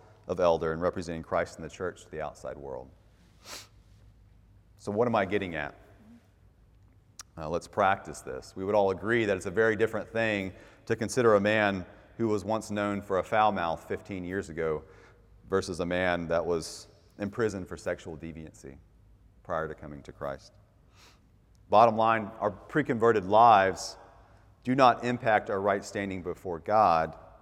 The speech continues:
but do have an impact on our reputations now, long after the sin. And it should be a factor when appointing elders. It certainly is to Paul.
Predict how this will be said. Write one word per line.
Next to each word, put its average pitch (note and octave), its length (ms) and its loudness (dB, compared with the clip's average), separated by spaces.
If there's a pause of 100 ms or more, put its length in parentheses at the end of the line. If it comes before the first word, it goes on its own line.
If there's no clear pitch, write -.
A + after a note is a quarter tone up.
(400)
but F#2+ 160 -2
do B2 160 -2
have G#2 200 0
an F#2 80 -8
impact F#2 400 -6
on F2 100 -10
our E2+ 80 -6
reputations E2 680 -8
now, D#2 360 -6 (440)
long F2 260 -6
after D#2 260 -10
the C#2+ 120 -16
sin. C#2 320 -16 (1300)
And A2+ 140 -2
it G#2+ 80 -2
should C#3+ 240 2
be A2+ 120 2
a G#2 60 4
factor G2+ 400 2
when E2+ 100 -8
appointing E2 380 -8
elders. D2 400 -4
It D#2+ 120 -10
certainly E2 360 -6
is D#2 160 -10
to - 80 -20
Paul. C#2+ 380 -6